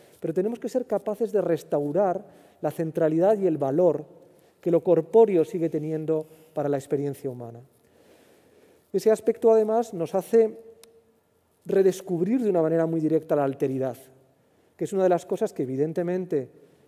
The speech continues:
hemos sido capaces de interiorizar de una manera muy radical durante estos meses, pero lo hemos hecho a través de las pantallas, lo hemos hecho a través de la interacción digital y nos hemos dejado muchas cosas por el camino,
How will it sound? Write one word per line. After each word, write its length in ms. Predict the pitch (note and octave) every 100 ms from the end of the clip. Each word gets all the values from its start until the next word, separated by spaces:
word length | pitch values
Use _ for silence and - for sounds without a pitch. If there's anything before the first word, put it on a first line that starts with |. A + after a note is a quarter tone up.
| -
hemos 220 | D#3 E3+
sido 200 | G3+ F3
capaces 520 | E3+ C#3+ F#3+ F#3+ D#3+
de 280 | D#3 D#3 E3 - -
interiorizar 760 | E3+ D3+ C#3 C3 C3 - F#3
de 80 | F3
una 120 | D3+
manera 280 | C#3 D3+ D#3
muy 160 | D#3 D3+
radical 520 | D3 C#3 C#3 F#3 G3
durante 360 | D#3+ C3+ B2
estos 260 | C3+ - C3+
meses, 540 | D#3 F#3 F3+ F#3 A#3+ - _ - _ -
pero 160 | E3+
lo 80 | G3
hemos 220 | A3 B3
hecho 180 | C4 B3+
a 20 |
través 200 | A#3+ G#3
de 80 | G3+
las 120 | F#3+
pantallas, 580 | - D#3+ F#3+ E3 C#3+ - _ _ _ _ -
lo 80 | E3
hemos 180 | F#3+
hecho 180 | G#3+ A3
a 40 | A3
través 200 | F3+ F3+
de 60 |
la 60 | G3+
interacción 580 | F#3 E3 C#3 - F#3+ F#3
digital 560 | D#3 C#3 F3+ E3 C3 - _ _ _ _ _
y 360 | - F#3+ G3 G3
nos 240 | F#3+ F3 -
hemos 180 | B3 A3
dejado 460 | G3+ A3 A#3 A3+
muchas 440 | F#3 F#3+ A3+ F3 -
cosas 320 | E3+ D#3 C#3
por 140 | D3+
el 100 | C3+
camino, 420 | C3 C3 B2 A#2+